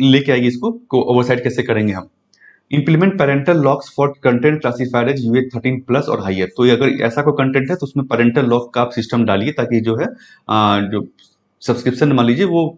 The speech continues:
parents चाहे तो उसको lock कर सके कि, कि बच्चे उनके नहीं देखें। Reliable age verification process भी आप उसमें start कीजिए। content classified adult, ये एडल्ट कंटेंट है तो उसमें आप age verify process डालिए, ताकि आप देख सकें कि जो भी adult है वही उसको देख रहा है। जैसे कि cinema में क्या होता है, आप आईडी card देख सकते हैं,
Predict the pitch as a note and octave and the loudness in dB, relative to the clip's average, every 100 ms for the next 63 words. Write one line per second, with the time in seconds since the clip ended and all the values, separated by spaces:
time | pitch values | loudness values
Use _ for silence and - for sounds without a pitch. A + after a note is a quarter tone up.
0 | _ B2 B2+ C#3 B2 D3 E3 D#3 A#2+ A#2 | _ -2 0 -2 0 0 -2 -2 0 0
1 | A#2+ A2+ A#2 D3+ B2 A#2+ G#2+ G#2 - A2+ | 0 -4 -4 -4 -6 -6 -8 -8 -2 -2
2 | G#2+ G#2+ G2 F#2+ - F2 - _ _ _ | -2 -4 -2 -2 -4 -14 -20 _ _ _
3 | _ _ _ - B2+ C3+ D3+ D3 D3+ D#3 | _ _ _ 0 2 4 2 0 0 2
4 | C#3 C3+ C3 C3 C3+ C3 A#2+ B2+ B2 A#2+ | 2 0 -2 -2 -4 -4 -2 -2 0 -2
5 | A#2+ B2 A#2+ A#2+ A#2 A2+ A2 E3+ - - | -2 -4 -2 -2 -2 -4 -6 -8 -6 -2
6 | A2+ B2 B2 A2+ G#2+ A2 G2+ F#2 F#2 F2 | 0 0 -2 -2 -4 -2 -2 -2 -4 -6
7 | _ _ G#2 A2 A2 F#2 F2+ A2 C3 C3 | _ _ -2 -2 -2 -4 -2 -2 0 -2
8 | B2 C3 D3+ B2+ B2 A#2 A#2 A2+ A2 G#2 | 0 0 0 -2 -2 -2 0 -2 -2 -2
9 | G2 A2 A2 - G2 C3 - _ _ _ | -2 -2 -2 -8 -6 -6 -6 _ _ _
10 | _ G#2+ G2 A#2+ - A#2+ C3 C3+ - A2 | _ -2 0 2 0 -2 -2 -2 0 -2
11 | - A#2+ B2+ B2+ E3 E3+ B2+ B2+ B2+ A2+ | -4 -2 -2 0 -4 -4 -2 0 2 2
12 | B2+ C3 B2+ A2 A2 A2+ G2 F#2+ F#2 G#2 | 2 -2 0 2 0 0 0 0 -2 -4
13 | B2 B2 B2 C3 C3+ C#3+ C#3 C3+ B2+ D3 | -2 -2 0 2 2 2 0 -2 -2 -2
14 | C#3 A2 A2+ A#2 A#2+ A2+ A2+ A2 - A2 | -2 -2 -2 -2 -2 -4 -4 -8 -6 -6